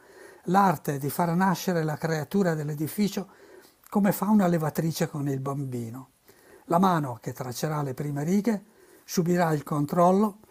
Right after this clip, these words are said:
e la verifica della razionalità, e anche il lampo di geni-, genialità dovrà subire la medesima prassi. La creatività in architettura è limite e restrizione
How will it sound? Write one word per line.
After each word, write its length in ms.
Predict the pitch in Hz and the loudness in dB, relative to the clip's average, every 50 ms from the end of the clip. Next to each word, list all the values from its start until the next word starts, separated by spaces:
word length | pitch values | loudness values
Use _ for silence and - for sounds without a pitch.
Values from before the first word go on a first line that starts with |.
| - - _ | -20 -20 _
e 120 | - 165 | -4 0
la 120 | 165 170 170 | 2 2 2
verifica 540 | 156 180 185 220 202 185 - 202 - 196 175 | 2 4 4 4 4 2 2 0 0 0 2
della 280 | 160 170 165 165 160 | 2 2 2 2 2
razionalità, 840 | 160 160 147 - - 170 160 156 151 151 147 139 - 139 131 131 127 - - - - _ _ _ - - - _ _ _ | 0 -2 -2 0 -2 0 0 0 -2 -4 -4 -6 -6 -6 -6 -8 -8 -12 -20 -20 -20 _ _ _ -20 -20 -20 _ _ _
e 180 | - - 180 | -4 0 2
anche 340 | 202 214 220 202 - - 165 | 4 4 4 4 2 0 -2
il 260 | 147 143 - 160 170 175 | -2 -2 0 0 2 2
lampo 360 | 185 202 226 202 - 202 175 | 4 4 4 4 2 2 0
di 100 | 156 160 | 0 0
geni-, 440 | 135 156 151 151 147 143 139 135 - - - _ | 0 0 0 0 0 -2 -2 -4 -10 -14 -20 _
genialità 880 | - 151 139 - 185 165 160 160 156 143 139 143 135 - - 135 143 185 190 - - - - - - _ _ | -14 -10 -4 -2 0 0 0 0 0 0 -2 -4 -6 -6 -6 -6 -6 -6 -8 -10 -14 -20 -20 -20 -20 _ _
dovrà 360 | - 147 170 180 208 208 196 | -8 -4 -2 -2 0 -2 -2
subire 540 | - - 226 196 175 190 190 202 202 214 196 | -2 0 0 2 2 4 2 4 2 2 2
la 80 | 170 | 2
medesima 540 | 165 160 156 147 151 151 135 143 143 147 131 | 0 0 0 -2 -2 -2 -2 -2 -4 -6 -6
prassi. 540 | - - 110 98 - - - - - 139 117 - - _ _ - - - - - - _ | -6 -6 -8 -6 -8 -10 -10 -10 -10 -12 -14 -16 -20 _ _ -20 -20 -20 -20 -20 -16 _
La 180 | - - 175 185 | -2 0 0 2
creatività 580 | - 180 175 160 - 180 170 165 - 185 185 | 4 4 2 4 4 2 0 0 0 2 2
in 100 | 190 180 | 2 2
architettura 640 | 170 165 - - 170 - 175 160 - - 214 196 180 | 2 0 -2 -2 -2 -2 -2 -2 0 2 2 4 4
è 60 | 170 | 2
limite 460 | 165 170 185 185 185 180 180 175 175 156 | 2 2 2 2 2 2 0 0 -2 -2
e 40 | |
restrizione 800 | 151 151 135 - - 196 190 196 - - 170 175 185 196 185 | -2 -2 -4 -2 -2 -2 -2 -2 0 0 0 2 0 0 -2